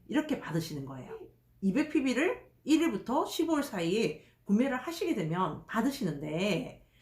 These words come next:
한 이십사만 원, 오만 원 돈 된다고 했죠. 그런데 이렇게 이 아이들을 받을, 받고 싶어서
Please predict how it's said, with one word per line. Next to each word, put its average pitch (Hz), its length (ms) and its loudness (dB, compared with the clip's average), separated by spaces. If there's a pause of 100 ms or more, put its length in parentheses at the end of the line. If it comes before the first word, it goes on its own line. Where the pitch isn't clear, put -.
(200)
한 294 200 0
이십사만 185 720 0
원, 320 260 -2
오만 185 220 4
원 240 80 0
돈 165 140 -4
된다고 185 340 0
했죠. 156 640 -2
그런데 190 760 0 (300)
이렇게 226 760 4 (360)
이 294 180 6
아이들을 233 560 2 (300)
받을, 240 520 -2
받고 - 300 -6
싶어서 - 680 -4